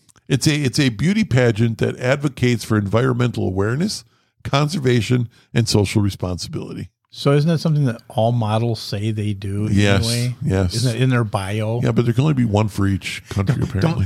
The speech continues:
Speaker 2: don't, don't, don't they all, like, just pull down from the
Speaker 1: We
Speaker 2: internet
Speaker 1: love
Speaker 2: this fake bio and it's like, "I love long walks on the beach and
Speaker 1: <laughs>
Speaker 2: saving the environment."
Speaker 1: And although I drink Starbucks every day,
Speaker 2: Exactly.
Speaker 1: I don't enjoy it.
Speaker 2: I,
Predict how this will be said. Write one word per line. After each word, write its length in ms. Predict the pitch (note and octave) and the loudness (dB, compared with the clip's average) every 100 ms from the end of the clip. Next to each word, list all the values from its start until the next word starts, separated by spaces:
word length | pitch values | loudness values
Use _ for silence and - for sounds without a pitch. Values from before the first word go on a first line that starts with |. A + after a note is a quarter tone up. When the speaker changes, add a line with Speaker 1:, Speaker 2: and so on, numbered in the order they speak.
| - | -2
Speaker 2:
don't, 100 | C3 A#2 | -4 -6
don't, 220 | - - E3+ - | -8 -18 -18 -2
don't 200 | E3+ G#3 | 0 2
they 100 | G3+ | 4
all, 120 | G3 | 4
like, 180 | F#3 D#3 | 2 0
just 200 | C#3+ C#3+ | -2 -4
pull 200 | - D#3 | -2 0
down 280 | C#3 C#3+ D#3 | 2 0 -2
from 120 | - | -2
the 40 | |
Speaker 1:
We 60 | C3+ | -2
Speaker 2:
internet 280 | C#3 C#3+ A3+ | 0 0 0
Speaker 1:
love 360 | F#4+ F#4+ F#4+ | 2 2 0
Speaker 2:
this 220 | C4 - - | -2 -6 0
fake 280 | F3 D#3+ C3 | 0 0 0
bio 480 | C3+ C3 D3+ D3+ | 2 2 2 0
and 100 | C#3+ C3 | 0 -2
it's 60 | |
like, 220 | C3+ B2 - - C#3+ | -2 -4 -10 -20 -8
"I 80 | G#3+ | -4
love 240 | B3 B3 G3 | -2 -2 0
long 280 | F#3 F#3+ | 0 0
walks 340 | F#3 F#3+ F#3+ - | 2 0 0 0
on 160 | G3 | 0
the 100 | F3+ | 0
beach 420 | E3 F3+ F3 D#3 A3+ | 0 0 0 0 0
and 260 | E3+ D#3 | 2 0
Speaker 1:
<laughs> 0 | |
Speaker 2:
saving 440 | - D#3+ F3 F3+ F3+ | 0 2 2 2 0
the 120 | F3+ | 0
environment." 600 | F3+ F3 E3+ D#3+ C#3 C#3 E3 - | 0 0 0 0 -2 -2 -2 -2
Speaker 1:
And 140 | A#3 | 0
although 380 | A3+ G#3+ A3 A3 | 2 2 2 0
I 80 | G3+ | 0
drink 300 | F3 G#3+ G3+ | -4 -4 -6
Starbucks 540 | - C4 G3+ G3 D#3 | -4 -2 0 -2 -2
every 260 | F3+ D#3+ D#3 | -4 -2 -2
day, 420 | - A#3 G#3+ F#3+ | 0 2 4 2
Speaker 2:
Exactly. 320 | - C#3+ C4+ | 0 -8 0
Speaker 1:
I 100 | A#3 | 0
don't 240 | B3 A#3 A3+ | 4 4 2
enjoy 460 | A3+ - E4 A3+ | 0 0 0 0
it. 320 | F3 F3+ - E3+ _ C6+ C6+ - C6+ C6+ _ _ _ _ _ - - _ - C#4 - | -2 -4 -6 -16 _ -20 -20 -20 -20 -20 _ _ _ _ _ -20 -20 _ -4 -4 0
Speaker 2:
I, 160 | D#3+ | -2